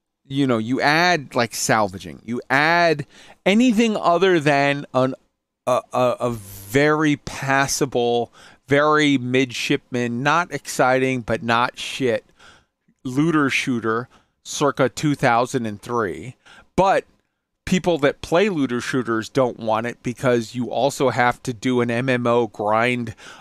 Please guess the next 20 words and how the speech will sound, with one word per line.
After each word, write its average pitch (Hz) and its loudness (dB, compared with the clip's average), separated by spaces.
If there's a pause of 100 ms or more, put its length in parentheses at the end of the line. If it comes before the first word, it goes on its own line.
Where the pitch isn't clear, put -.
of, 120 0
like, 117 0
collect 127 0
ten 127 -2
thousand 120 0
pieces 123 -4
of 107 -2 (160)
blah 123 0 (100)
to 131 -2
unlock 117 -2
this 120 -2
engineer. 110 -6 (500)
If - -2
they 208 2
were 240 2
to 233 2
go 214 2
through 196 4
it 135 0
and, 135 -6